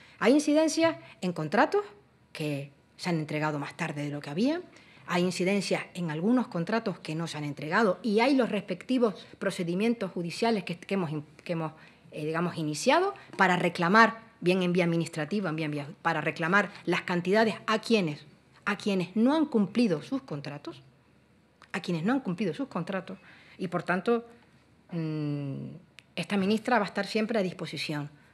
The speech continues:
de lo que los grupos parlamentarios estimen a bien hacer el control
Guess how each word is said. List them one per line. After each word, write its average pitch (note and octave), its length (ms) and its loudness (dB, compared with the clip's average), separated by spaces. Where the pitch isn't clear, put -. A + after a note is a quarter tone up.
de E3 180 2
lo D#3 120 0
que D#3 80 -4
los D3 120 -2
grupos F3 200 -2
parlamentarios G#3 720 0
estimen F3+ 380 -4
a D#3+ 80 -2
bien G#3 260 0
hacer G3+ 220 -2
el G3 140 0
control F3+ 440 2